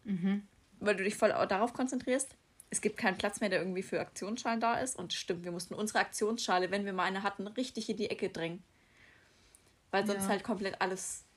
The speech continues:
Speaker 2: sonst voll steht. Äh, es gibt kein Bummel mehr. Also du bummelst nicht mehr in die Tankstelle rein.
Speaker 1: Mhm.
Speaker 2: Und da-,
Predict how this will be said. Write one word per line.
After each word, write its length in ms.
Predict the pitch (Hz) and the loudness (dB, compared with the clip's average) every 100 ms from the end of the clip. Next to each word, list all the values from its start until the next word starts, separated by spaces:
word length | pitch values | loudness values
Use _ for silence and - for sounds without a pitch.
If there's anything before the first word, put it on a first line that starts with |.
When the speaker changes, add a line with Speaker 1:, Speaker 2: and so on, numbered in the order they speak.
| - | -8
Speaker 2:
sonst 400 | - 196 190 - | -4 -4 -4 0
voll 180 | 190 202 | 2 2
steht. 320 | - 208 - _ _ _ _ _ _ - - - _ | 4 2 2 _ _ _ _ _ _ -20 -20 -20 _
Äh, 360 | 214 202 196 196 - | 0 4 4 2 -2
es 120 | - | -4
gibt 160 | - | -4
kein 160 | - 202 | -4 0
Bummel 240 | 185 240 | 2 4
mehr. 180 | 285 277 415 _ _ _ _ _ _ | 2 0 -4 _ _ _ _ _ _
Also 260 | 202 185 175 - | -2 -2 -2 -6
du 80 | 196 | -4
bummelst 280 | 202 220 226 | 2 2 0
nicht 120 | 220 | -4
mehr 80 | 196 | -2
in 80 | 175 | -2
die 60 | |
Tankstelle 340 | 208 - 269 277 | -6 -4 -4 -2
rein. 140 | 339 - _ | -4 -6 _
Speaker 1:
Mhm. 300 | 175 156 185 190 | -8 -4 -4 -4
Speaker 2:
Und 520 | - 330 311 339 - - - - - - - - | 8 10 10 6 0 -8 -20 -20 -20 -20 -20 -8
da-, 200 | - - | -4 -2